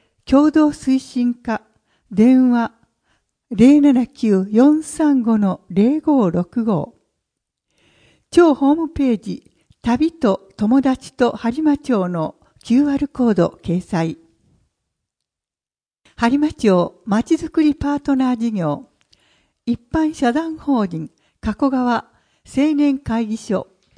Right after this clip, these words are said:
播磨シーサイドマーケット二千二十五。地域の魅力、ここに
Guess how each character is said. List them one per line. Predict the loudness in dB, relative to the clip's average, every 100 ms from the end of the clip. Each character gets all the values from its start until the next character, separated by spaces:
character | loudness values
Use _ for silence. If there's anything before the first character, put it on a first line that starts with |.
| _ _ _ _ _ _ _ _ _ _ _
播 | -4 -2 0
磨 | 0
シ | 0 0
ー | 0
サ | 0 0
イ |
ド | 0
マ | 0 -2
ー | -4
ケ | -6
ッ |
ト | -8 _ -4 -4 -4
二 | -6
千 | -6 -6 -4 -2
二 | -4 -2
十 | -4 -4
五。 | -2 -4 -6 _ _ _ _ _ _ -2
地 | 0 0
域 | 0 -2
の | -2
魅 | -2 -2
力、 | -2 -2 -6 -6
こ | -6 -6
こ | 0 0
に | 0